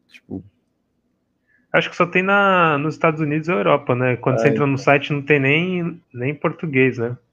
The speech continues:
Speaker 1: Sim.
Speaker 2: E,
Speaker 1: É.
Speaker 2: e eles falam que colocam uma vitamina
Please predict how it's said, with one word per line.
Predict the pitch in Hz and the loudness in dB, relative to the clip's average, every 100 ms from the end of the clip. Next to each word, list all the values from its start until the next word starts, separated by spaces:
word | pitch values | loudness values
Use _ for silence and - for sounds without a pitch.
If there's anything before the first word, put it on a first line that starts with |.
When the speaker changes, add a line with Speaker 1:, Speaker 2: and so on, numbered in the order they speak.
| _ _ _ | _ _ _
Speaker 1:
Sim. | - - 113 117 113 _ _ _ _ _ _ _ | -20 -4 -4 -4 -8 _ _ _ _ _ _ _
Speaker 2:
E, | 131 127 143 | 0 2 4
Speaker 1:
É. | 135 | 6
Speaker 2:
e | 143 | 8
eles | 147 151 | 6 4
falam | - 147 160 160 | 2 2 2 0
que | - 147 135 | -4 -4 -4
colocam | - 143 147 147 156 147 139 131 135 135 _ _ - - | 0 2 2 0 0 0 -2 -4 -8 -14 _ _ -20 -4
uma | 123 | -2
vitamina | 127 139 147 131 127 147 143 135 127 110 104 104 | 0 2 2 4 4 4 4 4 2 2 -2 -6